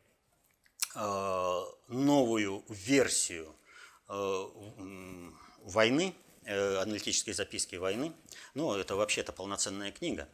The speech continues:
Вот, когда она будет опубликована, это вопрос, но тем не менее. Э, значит, она значительно расширена по многим направлениям. Вот. И именно там объясняется,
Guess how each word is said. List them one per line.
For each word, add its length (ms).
Вот, 240
когда 260
она 120
будет 220
опубликована, 560
это 180
вопрос, 480
но 480
тем 160
не 60
менее. 300
Э, 300
значит, 500
она 420
значительно 680
расширена 680
по 160
многим 480
направлениям. 840
Вот. 340
И 800
именно 380
там 560
объясняется, 920